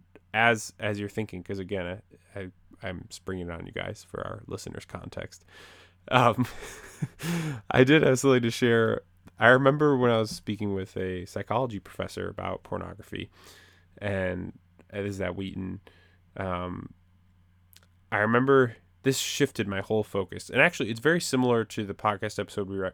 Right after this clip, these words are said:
we recommended by Your Undivided Attention, where we were talking about the opposite of addiction is not sobriety, it's connection. And when we were talking about pornography with this professor, and basically saying, 'cause there's a lot of Christian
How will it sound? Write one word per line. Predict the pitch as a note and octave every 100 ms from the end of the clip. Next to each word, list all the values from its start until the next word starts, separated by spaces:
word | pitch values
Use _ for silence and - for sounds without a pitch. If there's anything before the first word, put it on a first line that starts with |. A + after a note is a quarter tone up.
| -
we | G2+
recommended | G2 G2 G#2 G2 F#2+ F#2
by | G#2 F#2 F2+ F2 -
Your | F#2+
Undivided | F#2+ G2+ F#2+ F#2+ F#2
Attention, | - G#2 G2+ G2+
where | F#2+ F#2
we | F2+
were |
talking | F2+ F2+ -
about | F2+ F#2 - - - _
the | - G2+
opposite | G2 - G#2+
of | G2+
addiction | F#2+ G2 G2+ - G#2 G2+ -
is | F2+ F#2
not | F#2 F2+ - _
sobriety, | - - F#2 F#2+ F2+ G#2+ C3
it's | - -
connection. | - F#2 F2 E2+ - C3 C#3 - - - - - _
And | G#2+
when | A2
we | B2
were | C#3
talking | C3+ A#2+
about | G#2 -
pornography | G#2 G2+ G2 G#2 G2+ G2 G2 - _ _ _ _ _ -
with | G#2+ F#2+
this | G2
professor, | - - - C3 - G2+ F#2 -
and | G#2+
basically | A2+ A#2+ B2 A#2
saying, | G#2+ G#2+ G2
'cause | G#2 C3
there's | B2+
a | A2
lot | G2
of | F#2+
Christian | - G2+ - F#2